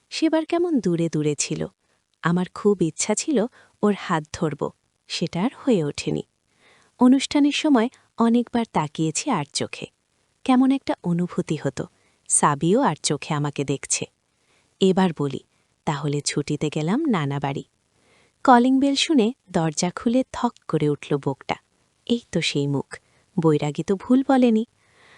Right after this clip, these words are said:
আমাকে দেখে সেও থমকে গিয়েছে। বড় বড় চোখ মেলে কয়েক মুহূর্তের চেয়ে বেশি একটানা চেয়েছিল। তারপর কিছু না বলে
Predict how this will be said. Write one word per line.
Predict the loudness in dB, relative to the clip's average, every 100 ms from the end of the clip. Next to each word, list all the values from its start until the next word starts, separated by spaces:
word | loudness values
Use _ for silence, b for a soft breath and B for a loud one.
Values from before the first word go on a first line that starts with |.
| _ 2
আমাকে | 4 4 2 -2
দেখে | -2 -4
সেও | -2 0 0
থমকে | 0 -2 -2 -2 -2
গিয়েছে। | -2 -2 -2 -6 -12 _ _ _ _ _
বড় | 0 2 2
বড় | 2 0
চোখ | 0 0 -2 0
মেলে | 2 4 0 b b 0
কয়েক | 4 4 2
মুহূর্তের | 2 2 0 -2 -2
চেয়ে | 0 0
বেশি | 2 -2 -2 0 2
একটানা | 2 -4 -4 0 0
চেয়েছিল। | 0 0 0 0 0 -4 -8 _ _ _ _ _ _ 2
তারপর | 2 4 0 0
কিছু | -2 2
না | 2 2 0
বলে | 0 0